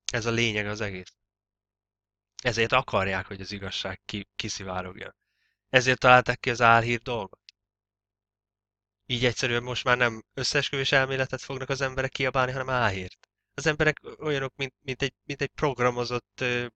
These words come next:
mint egy nyáj. Pontosan, mint egy nyáj. És nem rossz indulatban mondom, ez van. Mindannyian része voltunk a nyájnak egy időszakban.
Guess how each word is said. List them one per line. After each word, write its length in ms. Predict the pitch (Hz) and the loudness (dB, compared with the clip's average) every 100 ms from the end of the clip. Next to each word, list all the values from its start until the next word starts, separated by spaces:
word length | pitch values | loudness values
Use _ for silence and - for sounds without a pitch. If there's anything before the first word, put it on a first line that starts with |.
| _ _ _ | _ _ _
mint 140 | - | -2
egy 120 | 180 | -2
nyáj. 340 | 165 123 87 - _ _ _ _ _ _ _ _ _ _ _ _ _ _ _ _ _ _ _ _ | 2 0 0 -6 _ _ _ _ _ _ _ _ _ _ _ _ _ _ _ _ _ _ _ _
Pontosan, 480 | - 147 117 120 117 | -8 -6 -2 -2 -4
mint 240 | 120 107 | -8 -8
egy 140 | 113 104 | -8 -6
nyáj. 360 | 101 95 - - _ _ | -6 -6 -8 -16 _ _
És 180 | 139 - | -2 2
nem 320 | 160 123 117 120 | 4 2 0 -4
rossz 220 | 123 - | -4 -2
indulatban 360 | 156 156 156 | 0 0 0
mondom, 180 | 156 156 | -4 0
ez 260 | 143 139 143 | 2 2 0
van. 160 | 131 | -6
Mindannyian 400 | 120 151 127 120 | -6 -4 -2 0
része 280 | 120 123 - | 0 0 0
voltunk 260 | 110 113 110 | -4 -6 -6
a 60 | |
nyájnak 500 | 110 113 110 113 113 | -2 4 4 4 -2
egy 200 | 123 117 | -6 -4
időszakban. 760 | 110 104 98 - 98 - 98 | -4 -4 -6 -8 -10 -8 -8